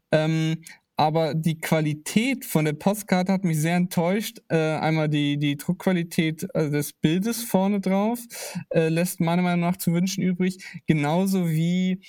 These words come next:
äh, die, was eigentlich erstaunt, die Druckqualität von der Schrift hinten. Also das sieht irgendwie so nicht ganz hochwertig aus.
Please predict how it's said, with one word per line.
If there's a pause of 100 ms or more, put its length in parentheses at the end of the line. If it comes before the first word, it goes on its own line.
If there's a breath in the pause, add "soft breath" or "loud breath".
(720 loud breath)
äh,
die,
was
eigentlich
erstaunt,
die
Druckqualität
von
der
Schrift
hinten.
Also
das (280)
sieht
irgendwie
so
nicht
ganz
hochwertig
aus.